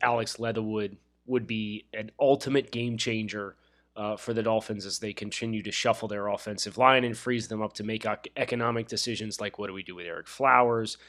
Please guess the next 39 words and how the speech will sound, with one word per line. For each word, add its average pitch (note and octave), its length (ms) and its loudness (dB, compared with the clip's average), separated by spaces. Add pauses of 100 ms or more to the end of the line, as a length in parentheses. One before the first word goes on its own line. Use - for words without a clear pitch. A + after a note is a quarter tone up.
(280)
et D#3+ 140 2
cetera, B2+ 300 6
et A#2 60 -4
cetera, F#2+ 300 -6
et - 80 -20
cetera. - 240 -14 (920)
Um, F#2 580 -2 (1400)
but C#3 140 12
I B2 220 6 (100)
doubt C#3 440 8
he'd E3+ 340 -4
make E3 300 4
it F3 160 4
to F3+ 100 0
thirty-six. F3 760 4
He F#3+ 180 0
might, D3+ 720 4 (580)
but D#3 120 8
I D3 80 12
do E3+ 160 4
think F3 200 2
that's E3 180 4
an D#3 80 2
interesting C#3 600 0
thing C3 360 0
when A#2+ 180 -2
you A#2 140 -4
look B2 440 0
at, A2 500 -4 (1160)
uh, F#2 160 -12
the A2+ 80 -4
draft B2 420 6
order G2 280 -6
and G2+ 80 -8
as G#2 140 -4
it G#2+ 120 -8
currently A2 460 -4
stands, G#2+ 480 -2
and G#2 100 -10